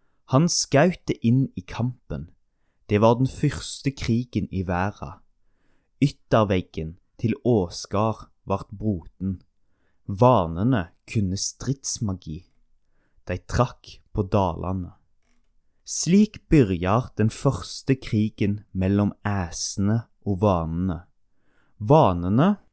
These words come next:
prøver å bestemme seg om de skal gå til krig mot æsene for det æsene gjorde mot Gullveig. Det er likevel æsen Odin som begynner krigen.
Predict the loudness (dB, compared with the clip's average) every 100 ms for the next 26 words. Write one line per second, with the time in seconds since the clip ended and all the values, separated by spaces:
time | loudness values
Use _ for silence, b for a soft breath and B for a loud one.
0 | _ 2 4 4 2 -2 0 -2 -2 -2
1 | 0 0 0 -2 -4 -8 -12 -18 _ _
2 | _ _ 0 2 0 -2 -4 -2 -2 -2
3 | -4 -8 -8 -6 -2 -4 -6 _ -6 -6
4 | -6 -4 -4 -4 -6 -4 -2 -2 -4 _
5 | 0 2 4 2 2 0 -4 -6 -4 -8
6 | -6 -2 -4 -4 -4 -2 -2 -6 -6 -4
7 | -4 _ -6 -6 -4 -4 -4 -6 -6 -8
8 | -8 -16 _ _ _ _ _ _ _ _
9 | _ 2 6 6 4 2 2 2 _ 0
10 | 0 0 -2 -2 0 -2 _ -2 0 -2
11 | -2 -4 -6 -10 _ -4 0 2 2 2
12 | 0 -6 -8 -8 -10 -8 -6 -6 -6 -10
13 | -10